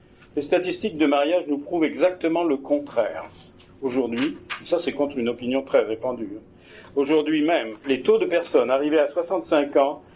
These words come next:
s'étant mariées au moins une fois dans leur vie est supérieur à ce qu'il était il y a cinquante ans.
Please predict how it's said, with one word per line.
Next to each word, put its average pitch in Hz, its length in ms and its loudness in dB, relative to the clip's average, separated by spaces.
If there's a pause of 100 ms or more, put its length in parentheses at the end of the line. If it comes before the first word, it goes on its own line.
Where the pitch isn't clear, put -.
s'étant 151 340 2
mariées 143 540 0 (280)
au 120 140 -2
moins 156 380 -2
une 151 140 0
fois 147 260 4
dans 131 120 2
leur 131 200 0
vie 123 240 -4
est 117 40 -2
supérieur 147 680 0
à 131 80 0
ce - 160 -6
qu'il 127 260 -6
était 147 340 -2
il 113 160 -6
y 120 80 0
a 127 60 2
cinquante 110 540 -4
ans. - 140 -10